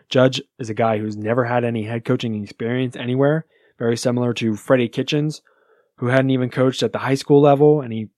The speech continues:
coached the Browns for a season. Uh, I, I kinda feel like it was a panic move by the New York Giants, because I think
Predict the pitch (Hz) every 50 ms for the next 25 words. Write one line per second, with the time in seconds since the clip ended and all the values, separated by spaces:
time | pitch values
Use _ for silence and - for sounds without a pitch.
0 | _ - - 127 123 117 - 120 101 110 107 110 127 131 - - 147 139 - -
1 | 151 147 139 151 147 143 - _ _ _ _ _ _ _ _ _ _ _ _ _
2 | _ _ - 117 120 127 127 - _ _ _ _ _ _ _ _ _ _ _ _
3 | _ _ - - 139 139 _ - - - - 139 - - 156 156 156 156 147 -
4 | 165 156 147 151 143 151 139 143 135 - - - 151 147 139 143 143 - 143 135
5 | 143 139 135 127 123 123 120 117 120 123 127 131 127 123 120 - - 139 123 127
6 | 135 143 151 - - - _ _ _ _ _ _ _ - - 110 127 120 117 110
7 | - 139 139 135 123 - -